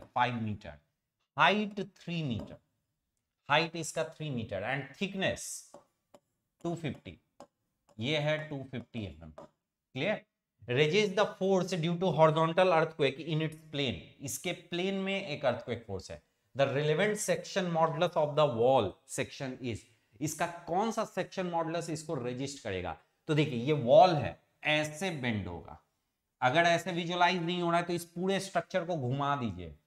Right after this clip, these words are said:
तो ये कुछ ऐसा कैंटिलीवर हो जाएगा या नहीं, इसको नाइंटी डिग्री से घुमा दीजिए और ये इसका सेक्शन हो जाएगा, होगा ना। So this is T और this is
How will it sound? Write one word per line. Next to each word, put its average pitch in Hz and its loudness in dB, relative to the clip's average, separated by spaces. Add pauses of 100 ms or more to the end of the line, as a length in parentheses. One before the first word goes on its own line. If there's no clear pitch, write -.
(300)
तो 127 -6
ये 123 -4
कुछ 151 -8
ऐसा 139 -2
कैंटिलीवर 151 -4
हो 151 -4
जाएगा 147 -4
या 143 -6
नहीं, 147 -12 (1300)
इसको 143 -8
नाइंटी 151 -2
डिग्री 160 -4
से 160 -6
घुमा 139 -2
दीजिए 98 -8
और 104 -4 (100)
ये 135 -2
इसका 131 -6
सेक्शन 107 -12
हो 82 -12
जाएगा, 73 -18 (2500)
होगा 143 0
ना। 170 -4 (440)
So 127 -8
this 127 -4
is 156 -4 (140)
T 175 -4 (1700)
और 113 0
this 120 -6
is 214 -2